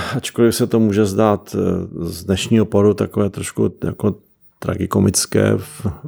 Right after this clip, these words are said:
protože, eh, vlastně z-, z-, práva jsem studoval, eh, v době normalizace,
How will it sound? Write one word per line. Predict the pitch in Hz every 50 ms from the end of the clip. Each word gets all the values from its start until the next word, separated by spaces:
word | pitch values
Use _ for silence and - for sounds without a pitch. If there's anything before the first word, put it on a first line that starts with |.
| - - - - - - -
protože, | - 101 101 - - 92 87 98 95 95 95 - - - - - - - - - _ - -
eh, | - - 95 95 95 95 92 95 95 92 92 92 95 - - - 65 73 73 -
vlastně | 87 87 87 - - - 101 95
z-, | 87 92 90 -
z-, | - - - - 98
práva | 98 92 92 90 90 92
jsem | - - 98 95
studoval, | - - - 98 95 92 92 92 92 92 92 - - - - - - - - - _ _ -
eh, | - 92 95 92 92 92 90 90
v | 87 90 95
době | - 95 92 98 98
normalizace, | 98 92 90 92 92 92 92 90 85 90 85 85 - - - 92 92 95 98 101